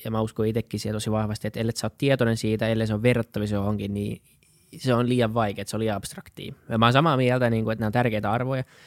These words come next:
Mä oon vaan skeptisempi siinä, että se, se ei tule muuttuu ihan itsestään, m-, mut mä luulen, että me pystytään ehkä tulevaisuuden työkaluilla oikeasti luomaan näitä mittareita.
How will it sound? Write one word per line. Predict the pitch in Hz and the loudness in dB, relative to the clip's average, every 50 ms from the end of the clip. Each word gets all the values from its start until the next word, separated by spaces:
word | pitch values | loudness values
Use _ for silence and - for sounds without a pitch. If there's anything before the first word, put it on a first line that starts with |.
| - _ - | -20 _ -2
Mä | 117 113 | 0 2
oon | 110 | 4
vaan | 117 117 113 | 4 4 4
skeptisempi | - - 135 131 - - 123 117 113 113 | 4 2 0 0 0 0 -2 -2 -2 -2
siinä, | 113 120 120 113 110 110 | -2 0 0 0 0 -2
että | - - | -2 0
se, | 113 120 127 _ - | -2 -2 -2 _ -4
se | - 120 | 0 2
ei | 127 135 | 2 2
tule | - 139 131 | 2 0 0
muuttuu | 131 139 143 143 139 135 - _ _ _ - 123 110 110 107 107 110 110 _ _ _ _ _ _ _ _ _ _ _ _ _ _ _ _ _ _ - | 0 2 2 2 0 0 -2 _ _ _ -4 -2 0 0 0 -2 -2 -6 _ _ _ _ _ _ _ _ _ _ _ _ _ _ _ _ _ _ -2
ihan | 123 117 113 113 | 0 2 2 0
itsestään, | 107 104 - 123 127 - - 165 175 185 180 - _ _ _ - _ | -2 -2 -4 -4 -4 -2 -2 -4 -4 -4 -4 -8 _ _ _ -20 _
m-, | - 131 127 - _ _ - | -8 -8 -8 -8 _ _ -4
mut | 139 120 117 113 - - - | 0 0 0 0 -2 -14 -14
mä | - - 123 127 | -4 0 0 2
luulen, | 135 139 127 120 | 2 2 2 2
että | 120 117 | 0 0
me | 113 | -2
pystytään | - 139 135 - - 123 113 113 113 | -2 -2 -4 -2 -4 -4 -2 -2 -4
ehkä | 117 - 120 - | -4 -6 -6 -4
tulevaisuuden | 127 123 117 117 117 117 120 120 | -2 -2 -2 -2 -2 -4 -6 -6
työkaluilla | 139 139 123 - 113 113 117 120 135 127 | -4 -4 -4 -2 -2 -2 -2 -2 -2 -2
oikeasti | 123 123 - - | -4 -4 -6 -6
luomaan | - - - 131 - - - | -2 0 0 0 0 -2 -8
näitä | - - - | -8 -8 -8
mittareita. | 107 - - - - - 110 - - | -8 -8 -8 -10 -10 -8 -8 -10 -12